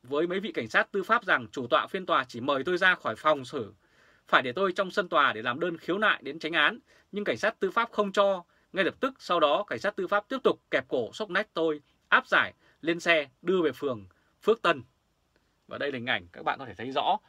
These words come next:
ờ, cảnh sát tư pháp tại tòa đã áp chế người luật sư này ra sao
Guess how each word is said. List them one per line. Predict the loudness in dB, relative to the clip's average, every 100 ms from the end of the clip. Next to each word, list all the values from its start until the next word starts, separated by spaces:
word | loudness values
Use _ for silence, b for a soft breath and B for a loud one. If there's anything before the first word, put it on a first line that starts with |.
| b b b
ờ, | -16 -12 -12 -6
cảnh | -4
sát | 2 2 0 -6
tư | -2
pháp | 4 2 2 _ -6
tại | -4
tòa | 2 2 2
đã | 0
áp | -2 2
chế | 2 2 0 -8
người | -10
luật | -8
sư | -4 -4
này | -2
ra | -4
sao | 4 4 4